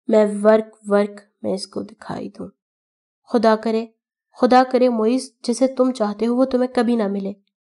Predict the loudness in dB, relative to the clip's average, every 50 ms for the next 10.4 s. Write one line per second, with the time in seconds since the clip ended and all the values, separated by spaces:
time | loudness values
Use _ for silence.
0 | _ _ _ -2 -2 -2 2 2 0 0 0 -2 -2 -4 -6 -4 -4 -4 -4 -4
1 | -4 -4 -4 -4 -2 -2 -4 -4 -4 -10 -6 -4 -2 0 2 0 0 0 -4 -6
2 | -6 -6 -8 -4 -4 -4 -2 -2 -4 -4 -4 -6 -8 -12 -12 -12 -12 -14 _ _
3 | _ _ _ _ _ _ _ _ _ _ _ _ _ _ _ _ _ _ _ _
4 | _ _ _ 4 4 4 4 2 0 2 2 0 0 -2 -4 -8 -8 -8 _ _
5 | _ _ -6 -4 -2 -2 -4 -4 -6 -10 -10 -8 -6 -8 -8 -6 -6 -8 -6 -8
6 | -10 -10 -8 -10 -10 -8 -8 -10 -10 -12 -12 -14 -16 -16 _ _ _ _ _ _
7 | _ _ _ _ _ _ _ _ _ _ _ -2 -2 0 2 2 2 2 2 0
8 | -2 -4 -4 -2 -2 -2 -2 -2 -2 -4 -6 -8 -10 _ -20 -20 -8 -4 -4 -4
9 | -4 -2 -4 -4 -4 -4 -6 -6 -6 -6 -6 -6 -8 -8 -6 -6 -6 -4 -4 -6
10 | -4 -6 -6 -4 -4 -6 -6